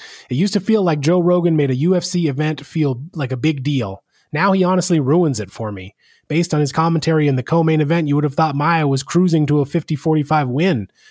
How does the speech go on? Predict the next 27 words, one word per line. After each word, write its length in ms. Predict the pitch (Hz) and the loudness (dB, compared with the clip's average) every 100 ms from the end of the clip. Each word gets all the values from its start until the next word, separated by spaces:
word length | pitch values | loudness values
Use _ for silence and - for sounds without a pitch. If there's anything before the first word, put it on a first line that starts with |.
| _ - | _ -10
I 60 | |
could 160 | 131 151 | -6 -2
go 180 | 156 165 | 2 2
on 160 | 175 | 2
and 140 | 160 165 | 2 2
on 180 | 185 | 2
about 220 | 160 143 131 | 2 0 0
it, 100 | 120 | -2
how 260 | - 151 | 0 0
annoying 420 | 143 151 160 147 | 2 2 2 2
Joe 180 | 135 151 | 0 2
Rogan 340 | 147 160 151 143 | 2 2 2 2
moments 400 | 143 135 - - - | 2 0 -2 -6 -4
are, 320 | - 139 156 | -2 0 -2
or 80 | 139 160 | -2 -2
go 180 | 156 156 | -2 2
on 200 | 190 180 | 2 2
and 100 | 175 | 2
on 160 | 165 | 2
about 400 | 131 156 156 - _ _ - | 2 0 0 -4 _ _ -2
annoying 400 | 139 143 139 131 | 0 2 2 2
Joe 160 | 135 | 2
Rogan 320 | 135 170 151 | 2 2 2
moments 260 | 135 131 123 | 0 0 -2
on 140 | 135 | -2
this 140 | 123 - | -4 -4
card, 360 | 208 165 123 | 0 0 0